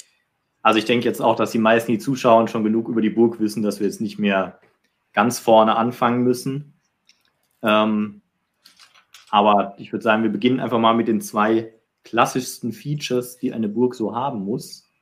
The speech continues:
Und zwar ist das zum einen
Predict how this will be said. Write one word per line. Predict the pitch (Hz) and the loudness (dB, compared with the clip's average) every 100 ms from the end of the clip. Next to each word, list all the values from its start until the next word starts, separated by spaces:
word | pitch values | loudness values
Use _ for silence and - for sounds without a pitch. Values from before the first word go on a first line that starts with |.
| _ _ _ _ _ _ _ | _ _ _ _ _ _ _
Und | 113 104 | -8 -8
zwar | 101 107 104 120 | -6 -2 0 0
ist | 117 | -4
das | 120 110 - | -6 -8 -8
zum | 113 107 | -10 -4
einen | 104 113 131 170 | -2 -2 -2 -2